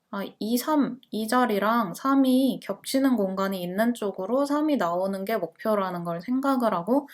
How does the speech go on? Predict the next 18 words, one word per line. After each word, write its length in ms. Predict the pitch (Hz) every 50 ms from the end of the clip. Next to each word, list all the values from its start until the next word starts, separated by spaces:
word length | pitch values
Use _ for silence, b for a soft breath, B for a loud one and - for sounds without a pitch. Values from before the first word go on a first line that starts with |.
| B B B B B -
링크를 420 | 190 185 185 190 - 208 196 190
이어나가면 720 | 175 170 175 175 170 165 160 165 165 190 240 285 285 - _ B B B B B B B B B B _
좀 220 | - 233 226 220 208
더 80 | 202 196
잘 220 | - - 180 165
이어지겠죠? 640 | 160 165 165 160 160 160 156 151 - - 233 269 269
그래서 320 | - - - 226 - - -
일이라고 1400 | 240 247 269 277 277 262 262 - _ _ _ _ _ _ _ _ _ _ _ _ _ - - 202 202 196 185 196
하면은 600 | 202 220 247 247 240 220 208 220 226 196 165 - _ _ _ _ _ _ _ _ _ _ _ - - -
여기가 380 | 247 196 180 180 185 180 170 165
육이 260 | 170 175 180 202 202
되죠? 300 | 196 165 165 185 262 - _ _ _ _ _ _ _ _ _ _ _ _ _ _ _ _ _ _ _ _ _ _ _ _ _ _ _ _ _ _ _ _ _ _ _ _ _ _ _ _ _ _ _ - -
일이 140 | 233 220 226
못 200 | 208 180 175 175
와서 220 | 180 180 - 185 170
육이 220 | 170 175 180 208
올 180 | 214 185 170 -
거고 400 | - 160 160 196 208 233 -